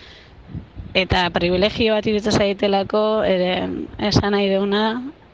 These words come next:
esan ahal izatea eta jendiana iristia. Eta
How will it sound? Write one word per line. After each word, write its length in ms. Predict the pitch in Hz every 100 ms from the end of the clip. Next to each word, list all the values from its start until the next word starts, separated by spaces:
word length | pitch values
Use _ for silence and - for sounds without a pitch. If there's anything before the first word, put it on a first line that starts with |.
| - - - -
esan 400 | 180 170 196 190
ahal 140 | 185 190
izatea 520 | - 202 190 190 247
eta 420 | 262 190 180 165 -
jendiana 720 | 185 175 175 175 165 165 190 -
iristia. 640 | 208 190 185 - 175 175 180 - - - - - - - - - - - - - - -
Eta 1040 | - 226 214 214 208 202 196 196 196 185